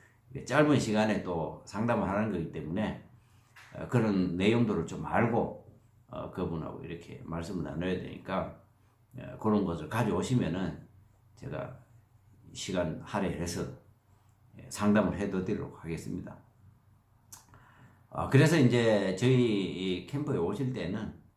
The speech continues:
최소한 육 박 칠 일 정도는 같이 지내면서 이 사람의 단점이 뭔지, 어, 이 사람이 어디에 문제가 생기는지 이렇게 해서 이제, 에,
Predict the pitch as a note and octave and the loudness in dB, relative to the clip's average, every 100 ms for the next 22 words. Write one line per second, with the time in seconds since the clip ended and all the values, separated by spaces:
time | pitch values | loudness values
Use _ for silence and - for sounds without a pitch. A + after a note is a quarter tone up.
0 | _ - G#2+ B2+ G#2 F#2+ A2+ C#3 C3+ D#3+ | _ -8 -2 0 2 0 0 0 2 2
1 | D3+ C#3+ G#2+ D#2+ F2 B2 - - - - | 4 4 2 2 0 0 -2 -8 -4 0
2 | A2 A#2+ B2+ G2 E2+ A2+ G#2 G2 G2+ A#2 | 2 2 2 2 -2 -6 -4 -2 -2 0
3 | G#2 F2+ A#2+ C3+ B2+ F2 E2 G#2 C3 A2+ | -2 0 2 2 2 2 2 4 4 2
4 | - - - _ _ _ _ D2+ D#2+ G2 | -4 -10 -20 _ _ _ _ -4 -2 0
5 | G#2+ C3 A#2+ F#2+ E2 E2 E2 E2+ A#2+ B2+ | 2 2 2 0 -4 -4 -2 4 6 8
6 | B2+ C3+ C3+ B2+ C3+ C3+ C#3 D3 C3+ D2+ | 8 8 6 4 4 4 0 -4 -6 -8
7 | - - _ _ _ - A#2 D3 B2 A2+ | -10 -18 _ _ _ -8 -2 0 0 -4
8 | G#2+ B2+ - D#2+ E2 D2+ - C#2+ - - | -2 -2 -4 -4 -6 -6 -10 -12 -16 -18
9 | - - - | -20 -20 -20